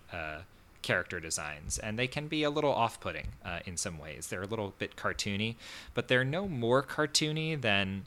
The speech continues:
something like Bravely Default. And when I hear a lot of people talk about their favorite J R P Gs on, uh, on three D S or their, their favorite, just more modern, uh, R P Gs,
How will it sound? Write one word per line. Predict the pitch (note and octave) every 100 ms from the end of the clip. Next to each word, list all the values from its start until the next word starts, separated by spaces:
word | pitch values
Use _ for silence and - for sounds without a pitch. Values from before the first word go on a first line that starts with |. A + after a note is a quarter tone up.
| -
something | - B2+ B2+ A2
like | G2 F#2+ -
Bravely | - F#2 G2+ G2
Default. | F2+ E2 - D2+ D2 - - - - -
And | G2 G2+ G2+
when | A#2 A2+
I | A2
hear | D3 D#3
a |
lot | B2+ A2+
of | -
people | A2+ G#2+
talk | G2 A2 G#2
about | F#2+ F2+
their | G2
favorite | F2 G2+ F#2 F2+ F2 - - -
J | B2 G#2+
R | F#2+
P | - G2
Gs | F#2+ F#2+ F#2 G2
on, | E2+ F2 F2+ - - - -
uh, | F2 E2 D#2+ -
on | F#2+
three | - G#2
D | F2+ F2
S | E2 - -
or | G2 F#2+
their, | F#2 F#2
their | G2+ G2+ F#2 - - -
favorite, | - A#2 A2 G#2 - - - G#2 -
just | - A2+ G#2
more | G#2 G#2+
modern, | F#2 E2+ E2+ F#2+ C3 D3 -
uh, | C#3 -
R | C#3
P | C#3+
Gs, | C#3 C#3+ D3 D3+